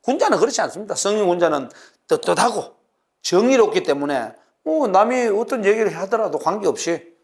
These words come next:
자기 스스로 올바른 일을 꾸준히 부끄럼 없이, 어, 지속해 나가죠. 이 소인배들은 부끄러움이 많기 때문에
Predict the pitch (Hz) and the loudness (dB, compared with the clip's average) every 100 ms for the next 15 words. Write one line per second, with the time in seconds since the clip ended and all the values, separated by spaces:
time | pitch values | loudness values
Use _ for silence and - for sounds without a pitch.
0 | - 135 151 151 147 214 151 - - _ | -6 -2 0 -2 0 0 0 -2 -10 _
1 | - 160 170 160 151 135 143 131 - _ | 0 2 4 4 0 -2 -2 -2 -6 _
2 | _ 151 135 147 170 262 180 - _ _ | _ -8 -2 0 2 2 0 -8 _ _
3 | _ _ - - 220 269 214 185 143 - | _ _ -12 -2 2 4 2 0 -4 -6
4 | - _ 117 120 113 170 190 - 190 113 | -20 _ -10 -8 -4 -2 -2 -2 -4 -2
5 | 135 131 _ _ 202 196 247 302 294 196 | -4 -6 _ _ -2 2 4 4 2 2
6 | 165 208 160 117 _ _ _ - 135 202 | 2 2 0 -6 _ _ _ -18 -4 2
7 | 277 277 175 127 113 143 202 220 156 113 | 2 2 0 -2 0 0 0 -4 -4 -4
8 | 123 165 117 | -2 -2 -2